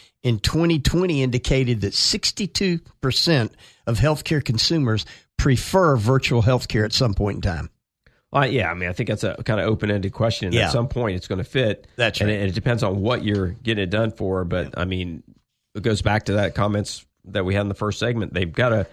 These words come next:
Speaker 2: make
Speaker 1: Yep.
Speaker 2: this just what a, a normal part of healthcare today in America.
Speaker 1: Exactly.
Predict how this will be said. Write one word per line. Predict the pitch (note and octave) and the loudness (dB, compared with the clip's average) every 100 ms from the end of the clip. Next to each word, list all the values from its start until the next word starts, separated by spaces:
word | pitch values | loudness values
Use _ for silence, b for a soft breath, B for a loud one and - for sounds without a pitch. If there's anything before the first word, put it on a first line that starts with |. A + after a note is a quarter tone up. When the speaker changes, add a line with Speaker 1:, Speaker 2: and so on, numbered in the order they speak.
| B B | B B
Speaker 2:
make | G#2+ A2 | 0 0
Speaker 1:
Yep. | - | 0
Speaker 2:
this | A2+ G#2 - _ _ | -2 -2 -6 _ _
just | - C#3 - | -4 -4 -4
what | G#2 - - | -6 -6 -6
a, | F#2 F#2 - | -6 -4 -2
a | F#2+ | -2
normal | G2+ A2+ A#2 A2+ G2+ | 0 0 0 0 -4
part | - A#2 A2+ - | -4 0 0 0
of | F2+ F#2 | -2 0
healthcare | G#2 A2+ - - F2 | 0 0 -2 -2 -2
today | - F#2 G#2+ F#2 | -2 0 0 0
in | |
America. | F2 F#2+ G2+ | -2 -2 -2
Speaker 1:
Exactly. | G2 A#2+ D3 - - | 0 2 0 -2 -10